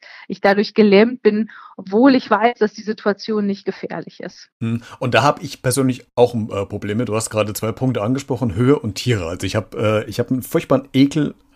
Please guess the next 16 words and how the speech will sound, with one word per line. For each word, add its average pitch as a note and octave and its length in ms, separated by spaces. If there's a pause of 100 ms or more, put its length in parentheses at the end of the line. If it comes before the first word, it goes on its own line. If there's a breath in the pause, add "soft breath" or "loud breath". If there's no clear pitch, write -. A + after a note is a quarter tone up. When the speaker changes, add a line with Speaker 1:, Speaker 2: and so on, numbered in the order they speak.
(440 loud breath)
Speaker 2:
vielleicht G#2+ 340
Angst C3 200
noch A#2 60
nicht C3+ 140
vor G#2 160
Spinnen, D#3 300
aber G#2+ 140
so, G2 200
so G#2 100
einen G2+ 120
Ekel C#3 260
und G#2 100
auch G#2 140
vor, G2+ 400
vor G2 200
Höhe. D3 280